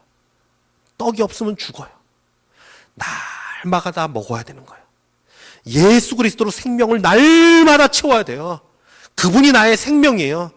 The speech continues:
그분이 없으면 우리는 굶어 죽습니다. 우리 영은 죽고 말아요. 그분은 나의 생명의 떡입니다. 예수님이 스스로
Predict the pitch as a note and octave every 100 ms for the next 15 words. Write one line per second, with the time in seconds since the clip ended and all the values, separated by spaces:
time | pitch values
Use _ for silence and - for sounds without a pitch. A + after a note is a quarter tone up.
0 | _ _ _ F#3+ G3+ D4+ D4+ - - B3
1 | A3 A3+ - F#3+ G3 F#3+ - F#3 F3+ C3+
2 | A2+ A#2+ _ _ _ _ _ - C3 D3
3 | D3+ - E3 - G#3 D#3 D3+ - _ _
4 | _ _ _ _ _ _ _ - G#2+ C3
5 | A#2 A2 A#2 - A3 G#3+ G#3 F#3+ - -
6 | - _ _ - _ _ _ _ _ _
7 | _ _ _ _ - A#2+ - C3 B2+ -
8 | G3 - G#3 A#3+ -